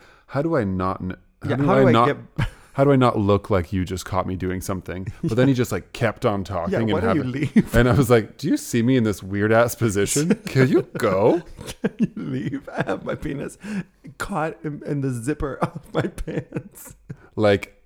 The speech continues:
Speaker 1: "Oh, I'm just stretching. I'm stretching over
Speaker 2: Girl.
Speaker 1: here."
Speaker 2: Can we talk? We have a minute to discuss the amount of time. Like, every time somebody bar-, my mother had this thing of, like, my sister could close her door. I
Speaker 1: Mm.
Speaker 2: could not close my door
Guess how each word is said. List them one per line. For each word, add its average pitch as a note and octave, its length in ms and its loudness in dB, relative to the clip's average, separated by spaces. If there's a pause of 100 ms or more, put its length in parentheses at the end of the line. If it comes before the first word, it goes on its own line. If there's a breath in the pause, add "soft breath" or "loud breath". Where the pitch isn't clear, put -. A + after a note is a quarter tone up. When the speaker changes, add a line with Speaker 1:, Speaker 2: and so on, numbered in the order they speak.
(100)
Speaker 1:
"Oh, C#3+ 180 6
I'm C#3+ 160 4
just E3+ 200 -4
stretching. F#2+ 640 -6 (320)
I'm B2 100 -4
stretching A2 540 -2
over F#2+ 220 -6
Speaker 2:
Girl. F#2 80 -6
Speaker 1:
here." F#2 340 -8 (680)
Speaker 2:
Can D3 100 -6
we F#3 100 -6
talk? E3 220 -10
We E3 160 -8
have G3 140 -6
a F3 40 -8
minute A2 420 -10
to B2 120 -8
discuss G#2 640 -10 (640 soft breath)
the A2 240 -8
amount A2 320 -6
of G#2+ 100 -10
time. - 380 -10
Like, G#2+ 240 -8 (380)
every C3 180 -8
time D3+ 140 -4
somebody A#2 260 -4
bar-, - 220 -8
my B2 240 -4
mother A2 500 -8 (720)
had G#2+ 260 -8
this A2+ 220 -10
thing B2+ 340 -6
of, A2+ 300 -10
like, - 320 -12 (260)
my C3 180 -4
sister - 300 -12
could - 160 -8
close A2+ 280 -10
her A#2 100 -10
door. G#2+ 420 -12 (680)
I - 80 -8
Speaker 1:
Mm. F2+ 80 -8
Speaker 2:
could - 100 -14
not - 160 -12
close A2 180 -12
my G#2 140 -14
door A2 380 -16